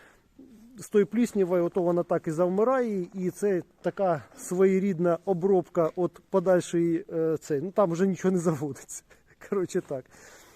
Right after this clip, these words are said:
Все нормально, стоїть, і такі ангари стоять у нас уже давно. І нічого не помінялось, е, і пліснява не розповсюджується.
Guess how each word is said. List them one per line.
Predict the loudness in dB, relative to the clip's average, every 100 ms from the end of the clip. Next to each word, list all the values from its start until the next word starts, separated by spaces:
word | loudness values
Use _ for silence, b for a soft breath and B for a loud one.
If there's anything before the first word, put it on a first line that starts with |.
| B
Все | -8 2 4
нормально, | 6 4 2 2 2 4 4 2
стоїть, | 0 -2 -2 -2 -6
і | -6 -4
такі | -6 -2 -2
ангари | 0 0 -2 -4
стоять | -4 -4 -4 -4
у |
нас | -6 -6 -6
уже | -8
давно. | -6 -6 -8 -14 -20 B B B B -6
І | -2 2 0 0
нічого | -2 0 0 0 2
не | 2
помінялось, | 0 -2 0 0 0 -2 -4 -6
е, | -4 -2 -2 -4 -8
і | -6 -6
пліснява | -2 -4 0 0
не | 2 2
розповсюджується. | 2 0 -4 -8 -8 -10 -8 -6 -6 -6 -4 -4